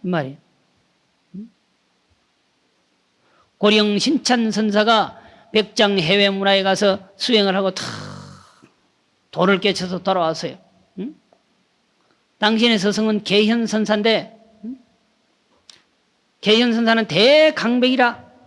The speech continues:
그래서 개현 선사가 여느 날과 다름없이 턱 창가에 앉아서 경전을 읽고 있다. 찰나에 벌이 한 마리 탁 날라 들어와가지고 창문을 뚫고 나가네. 그 벌이라고 한 놈이 멍청한 놈이더만.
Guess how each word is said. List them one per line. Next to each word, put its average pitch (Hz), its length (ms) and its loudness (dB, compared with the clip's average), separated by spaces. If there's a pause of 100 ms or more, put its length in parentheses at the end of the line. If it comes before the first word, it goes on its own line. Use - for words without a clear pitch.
(360)
그래서 320 360 -6 (240)
개현 208 320 0
선사가 190 400 -2
여느 190 120 -4
날과 190 300 -4
다름없이 180 500 -6
턱 - 680 -20
창가에 180 400 -6
앉아서 170 520 -6 (720)
경전을 190 540 -4
읽고 160 260 -10
있다. - 280 -20 (640)
찰나에 233 440 -6
벌이 208 180 -4
한 208 120 -6
마리 202 180 -6
탁 - 720 -18
날라 190 320 -6
들어와가지고 185 480 -8
창문을 208 440 -10
뚫고 - 220 -14
나가네. 196 260 -14 (320)
그 254 100 -4
벌이라고 269 600 2
한 254 140 2
놈이 254 160 0
멍청한 240 540 -2
놈이더만. 202 600 -2